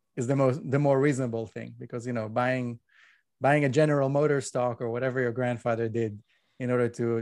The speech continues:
to be financially responsible. I'm not sure what's crazier, you know, to buy Dogecoin or to buy, you know, a General Motors, uh, share or government bonds that promise to basically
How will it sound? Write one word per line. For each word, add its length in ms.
to 60
be 120
financially 460
responsible. 540
I'm 160
not 120
sure 200
what's 160
crazier, 500
you 80
know, 200
to 80
buy 180
Dogecoin 580
or 60
to 140
buy, 240
you 120
know, 160
a 80
General 380
Motors, 460
uh, 160
share 400
or 160
government 460
bonds 300
that 140
promise 360
to 100
basically 480